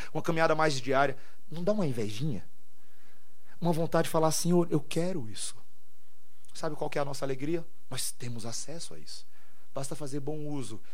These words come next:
e que o Senhor nos ensine a fazer isso. Amém, irmãos? Vamos orar. Senhor Deus, quão maravilhoso é o teu nome, Senhor. Tu que és tão grande, Senhor, tão perfeito,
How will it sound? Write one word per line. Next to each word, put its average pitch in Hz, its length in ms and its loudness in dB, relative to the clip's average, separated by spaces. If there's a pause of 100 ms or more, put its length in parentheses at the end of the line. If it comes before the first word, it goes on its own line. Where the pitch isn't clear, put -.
e 147 60 -2
que - 80 -2
o - 20 0
Senhor 151 160 0
nos 147 160 0
ensine 139 420 0
a 123 60 -2
fazer 110 280 -2
isso. 95 160 -2
Amém, 139 240 0
irmãos? 101 420 -2 (440)
Vamos 127 400 0 (320)
orar. 104 360 -2 (1900)
Senhor 185 380 4
Deus, 151 580 2 (1700)
quão 190 160 6
maravilhoso 160 760 6
é 147 40 6
o 139 60 2
teu 151 200 2
nome, 117 320 0
Senhor. 98 420 0 (1400)
Tu 190 140 0
que 185 140 2
és 160 120 2
tão 196 220 0
grande, 135 400 0
Senhor, 117 340 -2
tão 214 240 2
perfeito, 151 720 0